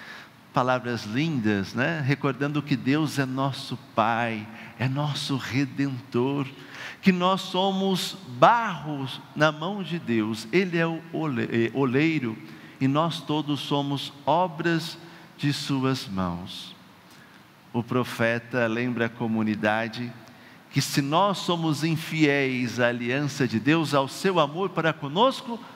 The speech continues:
Deus da sua parte é sempre fiel. E é isso que o profeta quer recordar e trazer à comunidade. O amor de Deus jamais se afastará de nós. Portanto,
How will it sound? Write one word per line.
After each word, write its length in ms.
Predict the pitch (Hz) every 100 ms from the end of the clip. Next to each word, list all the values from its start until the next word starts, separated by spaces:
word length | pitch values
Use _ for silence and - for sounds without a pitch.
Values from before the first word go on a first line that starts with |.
| - - - -
Deus 520 | 95 101 185 262 247
da 160 | 170 190
sua 360 | - 190 180
parte 800 | 165 - 113 123 135 - - 143 139 - - -
é 100 | 123
sempre 640 | 131 - - 180 190 - 160
fiel. 540 | - 127 117 98 95 - - - - - -
E 120 | 175
é 40 | 208
isso 300 | 277 269 269
que 120 | 247
o 40 |
profeta 560 | 208 226 208 220 226 220
quer 300 | 220 214 220
recordar 960 | 170 202 220 226 233 156 208 247 226
e 80 | 185
trazer 440 | 165 165 156 147 147
à 60 |
comunidade. 960 | 147 151 139 139 113 113 107 98 - - - - - - - - - -
O 80 | 120
amor 420 | 120 135 170 180
de 200 | 139 143
Deus 440 | 110 139 165 165
jamais 600 | 113 127 113 131 190 190
se 160 | - 175
afastará 680 | 165 156 151 - 139 120
de 140 | 120 123
nós. 300 | 107 98 98
Portanto, 540 | - 123 165 170 160